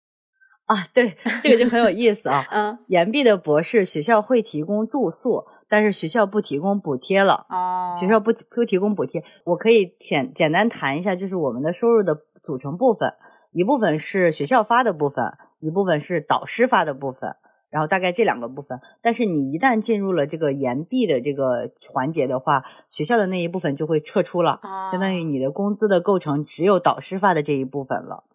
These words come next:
Speaker 2: 这两部分加起来大概有多少？
Speaker 1: 嗯，没有超过五千块，没有超过五千块。
Speaker 2: 啊。
Speaker 1: 对。
Speaker 2: 那如果再砍掉国家的那一部分，
Speaker 1: 对。
Speaker 2: 只剩导师这一部分，就是，嗯，
Speaker 1: 对。
Speaker 2: 更少，两三千。
Speaker 1: 其实不多。对，当然这是我们这个理-，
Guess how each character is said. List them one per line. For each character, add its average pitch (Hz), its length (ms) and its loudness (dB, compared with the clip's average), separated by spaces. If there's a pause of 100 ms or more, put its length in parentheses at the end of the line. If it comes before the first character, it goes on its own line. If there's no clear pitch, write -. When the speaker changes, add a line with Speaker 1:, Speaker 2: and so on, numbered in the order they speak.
(120)
Speaker 2:
这 - 100 -12
两 190 200 -2
部 220 100 -6
分 302 160 -2
加 254 220 -2
起 - 100 -8
来 165 180 -6 (180)
大 240 120 -6
概 240 200 -2 (360)
有 190 140 -12
多 165 160 -12
少？ 147 140 -18 (180)
Speaker 1:
嗯， 190 220 2
没 180 100 2
有 208 160 6
超 180 160 -2
过 160 100 2
五 139 120 -2
千 135 200 -4
块， 139 220 -8
没 147 80 -4
有 165 140 -2
超 151 120 -10
过 135 140 -8
五 120 100 -10
千 - 160 -12
块。 - 80 -8
Speaker 2:
啊。 196 560 -10
Speaker 1:
对。 139 200 -4 (380)
Speaker 2:
那 311 80 -4
如 277 120 -2
果 269 100 8
再 294 140 2
砍 240 180 0
掉 254 260 4
国 190 200 -2
家 254 220 4
的 254 80 2
那 240 120 2
一 214 40 0
部 196 100 -6
分， 220 180 -6
Speaker 1:
对。 - 40 -14
Speaker 2:
只 185 80 -10
剩 262 160 -6
导 233 120 -2
师 214 120 -12
这 247 60 -2
一 240 40 -6
部 226 140 -10
分， 220 200 -12 (380)
就 311 80 -8
是， 269 480 0 (160)
嗯， 175 380 -10
Speaker 1:
对。 202 320 4 (100)
Speaker 2:
更 277 100 0
少， 233 280 -4
两 180 120 -6
三 202 140 -2
千。 240 80 0
Speaker 1:
其 302 80 2
实 226 60 0
不 269 120 4
多。 294 420 0 (360)
对， 226 180 4 (280)
当 277 140 4
然 254 120 2
这 277 100 -4
是 247 120 -2
我 180 160 2
们 156 340 -2
这 208 100 -4
个 156 200 2
理-， - 200 -8